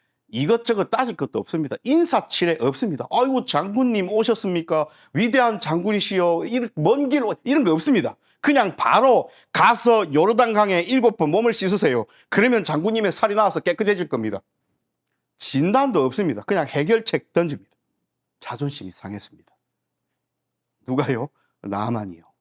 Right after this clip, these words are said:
그래서 나만이 자기 속 이야기를 합니다. 화가 나서 떠나며 말합니다. 요르단강의 근처도 안 갔습니다.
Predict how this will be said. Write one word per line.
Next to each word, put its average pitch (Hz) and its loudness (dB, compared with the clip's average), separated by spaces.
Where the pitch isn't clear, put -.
그래서 110 -8
나만이 107 -6
자기 104 -12
속 - -10
이야기를 95 -12
합니다. - -20
화가 185 0
나서 120 -2
떠나며 220 0
말합니다. 113 -10
요르단강의 180 0
근처도 170 -2
안 104 -6
갔습니다. 101 -8